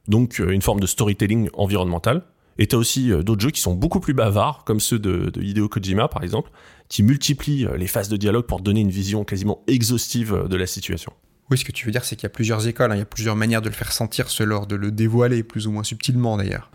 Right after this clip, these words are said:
Speaker 1: Ouais, exactement. Et comme il y a plusieurs écoles, il y a aussi plusieurs époques. Et à une autre époque, celle plutôt huit bits, seize bits,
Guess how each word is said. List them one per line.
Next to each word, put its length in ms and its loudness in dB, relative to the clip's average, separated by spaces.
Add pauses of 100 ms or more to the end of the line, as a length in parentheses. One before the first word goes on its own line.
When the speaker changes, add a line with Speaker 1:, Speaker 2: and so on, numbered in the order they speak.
(120)
Speaker 1:
Ouais, 220 4
exactement. 520 0
Et 120 0
comme 260 -2
il 40 2
y 20 2
a 60 0
plusieurs 320 -2
écoles, 220 0
il 20 2
y 40 2
a 20 0
aussi 280 -2 (320)
plusieurs 460 4
époques. 400 0 (720)
Et 180 6
à 60 6
une 140 4
autre 160 -4
époque, 220 0
celle 200 0
plutôt 500 -2
huit 200 0
bits, 140 -2
seize 220 -2
bits, 160 0